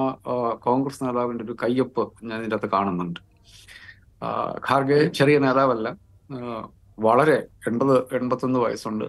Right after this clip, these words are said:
ദളിത് നേതാവാണ്. എന്ന് വെച്ചിട്ടുണ്ടെങ്കിൽ, ആ, നമ്മുടെ രാജ്യം സ്വാതന്ത്ര്യം പ്രാപിക്കുന്നതിന് മുമ്പ് തന്നെ രാഷ്ട്രീയം തുടങ്ങിയ ആളായിരിക്കണം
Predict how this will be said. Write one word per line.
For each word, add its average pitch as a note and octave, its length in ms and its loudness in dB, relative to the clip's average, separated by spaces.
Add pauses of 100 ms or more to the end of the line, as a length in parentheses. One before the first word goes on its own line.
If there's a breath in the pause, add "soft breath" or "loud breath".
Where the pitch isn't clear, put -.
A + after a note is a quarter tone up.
(160)
ദളിത് C3+ 460 2
നേതാവാണ്. F#2+ 400 -2 (840)
എന്ന് C#3 140 2
വെച്ചിട്ടുണ്ടെങ്കിൽ, C3+ 760 0 (180)
ആ, B2 260 -4
നമ്മുടെ B2 300 4 (240)
രാജ്യം C3 320 4
സ്വാതന്ത്ര്യം C3+ 600 2
പ്രാപിക്കുന്നതിന് C3+ 680 -2
മുമ്പ് C3+ 380 -2
തന്നെ C3 220 -2
രാഷ്ട്രീയം C3+ 480 -4
തുടങ്ങിയ B2+ 240 0
ആളായിരിക്കണം B2 520 0